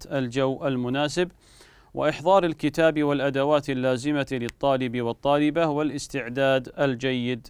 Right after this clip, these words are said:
للدرس. نستمع إلى آداب الدراسة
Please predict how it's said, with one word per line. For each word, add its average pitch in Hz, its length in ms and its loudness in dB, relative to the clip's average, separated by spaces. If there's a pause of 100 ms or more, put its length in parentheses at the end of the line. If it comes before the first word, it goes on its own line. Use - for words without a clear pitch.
للدرس. 127 600 -4 (680)
نستمع 170 560 2
إلى 151 240 6
آداب 139 600 6
الدراسة 143 600 2